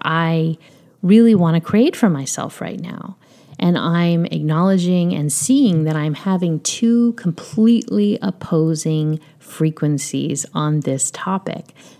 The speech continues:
That one frequency is about, "I want to change, I want to bring in new things, I want to have financial freedom, I want to have better health, I want to have better relationship," whatever it is.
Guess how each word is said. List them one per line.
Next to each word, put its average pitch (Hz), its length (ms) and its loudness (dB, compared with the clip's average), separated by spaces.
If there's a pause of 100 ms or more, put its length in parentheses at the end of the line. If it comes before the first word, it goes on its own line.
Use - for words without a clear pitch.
That 147 320 -2 (260)
one 190 320 4
frequency 190 680 0
is 160 120 0
about, 143 480 -4
"I 156 60 -4
want 156 240 0
to 147 60 -2
change, 175 760 0
I 160 80 -4
want 160 220 0
to 151 40 -2
bring 151 280 -2
in 151 180 0
new 160 200 0
things, 190 580 0
I 151 140 -8
want 151 160 -2
to 147 40 -2
have 139 160 -6
financial 147 480 -6
freedom, 180 560 0
I 143 160 -6
want 147 420 -6
to - 60 -20 (320)
have 143 320 -2
better 139 280 -6
health, 185 540 0
I 156 120 -6
want 151 160 -2
to 147 60 -4
have 139 160 -6
better 139 180 -6
relationship," 180 880 -2
whatever 147 360 -4
it 147 60 -6
is. 233 380 0